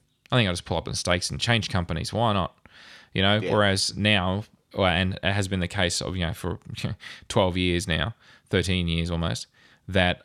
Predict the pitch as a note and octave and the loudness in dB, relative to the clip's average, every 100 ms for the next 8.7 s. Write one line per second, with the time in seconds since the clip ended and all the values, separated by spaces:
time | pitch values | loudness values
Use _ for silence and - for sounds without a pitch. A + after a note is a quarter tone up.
0 | _ G2+ G2 - F#2+ F#2 F#2 A#2 G2+ E2 | _ -4 0 2 0 0 -2 0 0 0
1 | F2+ - G2 - F#2 F#2 - G2 F2 D#2 | -2 -2 -4 -2 -4 -4 0 0 2 0
2 | E2+ F#2 E2+ - F#2+ - F#2 F2 E2+ E2+ | -2 -2 -2 -2 -4 -2 -2 -2 -2 -2
3 | - F2 F2+ F#2 F#2+ F#2 F2+ F2 F#2+ C2+ | -4 -6 -4 -2 0 2 0 0 -2 -4
4 | D#2+ - - C#3 B2+ F#2+ F2 E2+ D#2 - | -4 -4 0 0 0 -2 -4 -4 -6 -4
5 | B2+ F#2 - - - - - G2+ A#2+ F2+ | -2 -2 -4 -12 -18 -8 -4 2 2 2
6 | A2 A2 G#2+ G2 F#2+ F2+ E2+ - _ C3 | 2 2 2 2 2 2 -2 -6 _ 0
7 | B2+ - F#2+ - G2 E2+ D2 C#2 - - | 2 2 -2 -2 -2 0 0 -2 -4 -6
8 | _ G2+ F2+ F2 E2+ D#2+ | _ -2 0 2 0 -2